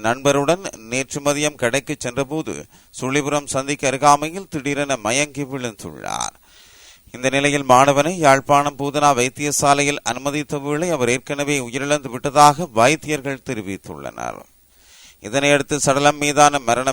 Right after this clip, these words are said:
விசாரணைகளை திடீர் மரண விசாரணை அதிகாரி அ ஜெயபாலசிங்கம் மேற்கொண்டுள்ளார். இதன்போது மாணவனுக்கு இதய வால்வில் ஏற்பட்ட சுருக்கம் காரணமாகவே இந்த மரணம் ஏற்பட்டுள்ளதாக உடற்கூற்று பரிசோதனைகளில் தெரிய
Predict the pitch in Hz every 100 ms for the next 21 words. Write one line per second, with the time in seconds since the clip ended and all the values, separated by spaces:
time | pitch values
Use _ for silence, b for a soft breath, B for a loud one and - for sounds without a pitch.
0 | 117 117 147 143 151 123 87 120 135 123
1 | 120 127 117 123 139 120 - 143 143 139
2 | 127 139 147 156 185 - 120 117 101 127
3 | 139 143 135 120 - 170 156 151 156 135
4 | 131 101 80 65 57 55 53 50 _ b
5 | b b b b b b 107 113 139 143
6 | 147 143 131 143 147 147 - 185 135 127
7 | 143 147 - 107 123 143 131 104 135 -
8 | 123 - 135 131 - 131 139 - 143 135
9 | 135 139 147 147 143 147 185 156 113 110
10 | 131 147 147 131 - 135 139 147 147 147
11 | 151 170 135 - 143 135 120 123 135 147
12 | 139 147 135 139 135 131 - 185 156 135